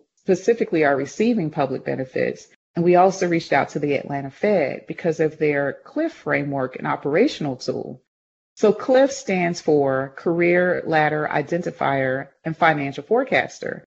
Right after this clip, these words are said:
And cliff can support individuals, families, workforce and human service providers,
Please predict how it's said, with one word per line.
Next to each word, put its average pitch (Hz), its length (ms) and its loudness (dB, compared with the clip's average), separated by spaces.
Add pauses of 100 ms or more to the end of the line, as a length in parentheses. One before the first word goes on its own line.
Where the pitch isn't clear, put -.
(260)
And 165 180 -2
cliff 208 400 2
can 165 220 -4
support 156 420 -2
individuals, 180 920 -2 (320)
families, 175 720 2
workforce 170 640 2
and 165 100 -6
human 175 240 -4
service 165 320 -2
providers, 147 880 0